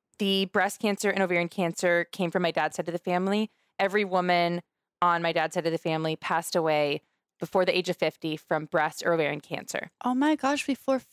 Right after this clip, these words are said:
Speaker 2: fifty.
Speaker 1: Young.
Speaker 2: Wow. How old are you?
Speaker 1: Right now, I'm twenty-six.
Speaker 2: Okay.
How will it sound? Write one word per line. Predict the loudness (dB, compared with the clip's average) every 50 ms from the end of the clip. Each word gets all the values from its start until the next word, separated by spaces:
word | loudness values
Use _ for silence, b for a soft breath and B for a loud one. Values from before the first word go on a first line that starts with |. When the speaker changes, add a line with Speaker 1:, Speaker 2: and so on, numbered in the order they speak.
| _ _
Speaker 2:
fifty. | 2 2 2 2 -4 _ _ -8 -8 -6 -6 -8 -8 -2
Speaker 1:
Young. | 0
Speaker 2:
Wow. | 2 4 4 4 2 2 0 0 -2 -2 -4 -6 -8 -12 -16 _ _ _ _ _ _
How | 0 4 6 6
old | 6 6 6
are | 4
you? | 2 2 2 0 0 0 -2 -6 _ _ _ _ _ _ _ _ _ _ _ _ _ _ _ _ _ _
Speaker 1:
Right | 2 2 2
now, | 2 2 2
I'm | 2 2
twenty-six. | 0 0 0 0 0 -2 -2 -2 -4 -2 0
Speaker 2:
Okay. | 2 2 4 4 2 2 4 2 0 2